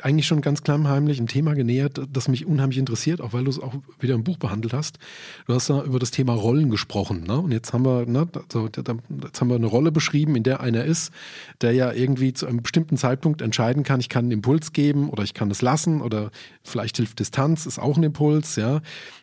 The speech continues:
Was ja, was ja da ist. Das heißt, in so einem Team gibt's ja dann wahrscheinlich auch mehrere Rollen. Ähm, arbeitest du die heraus? Was sind so die Rollen, die dir begegnen oder wie teilst du das auf?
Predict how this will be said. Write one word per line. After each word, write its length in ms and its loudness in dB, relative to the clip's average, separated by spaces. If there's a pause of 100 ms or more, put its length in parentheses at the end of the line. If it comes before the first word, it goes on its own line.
(160)
Was 200 -2
ja, 240 2
was 140 -2
ja 100 0
da 240 -2
ist. 160 -6
Das 140 -2
heißt, 320 -2 (120)
in 140 -2
so 80 2
einem 120 -2
Team 420 0
gibt's 180 -2
ja 60 0
dann 260 0
wahrscheinlich 340 -2
auch 100 -2
mehrere 420 0
Rollen. 400 -2 (520)
Ähm, 220 0 (260)
arbeitest 540 0
du 80 0
die 180 0
heraus? 640 -2
Was 200 -8
sind 100 0
so 80 0
die 80 0
Rollen, 260 2
die 140 -2
dir 140 2
begegnen 600 0
oder 160 0
wie 80 0
teilst 440 -2
du 60 -4
das 180 -4
auf? 360 -4